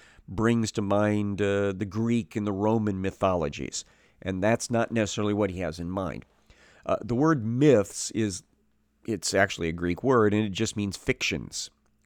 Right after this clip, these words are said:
uh, made-up stories. Uh, so there are some of these false teachers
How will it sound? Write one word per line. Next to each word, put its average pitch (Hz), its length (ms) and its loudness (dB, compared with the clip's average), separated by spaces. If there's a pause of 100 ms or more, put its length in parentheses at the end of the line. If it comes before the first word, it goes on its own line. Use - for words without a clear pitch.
(120)
uh, 101 200 0
made-up 113 420 2
stories. 104 640 0 (1040)
Uh, 104 240 -2
so 110 300 0
there 110 280 2
are 104 140 2
some 131 380 2
of 143 100 2
these 139 240 0
false 117 320 0
teachers 95 1000 -4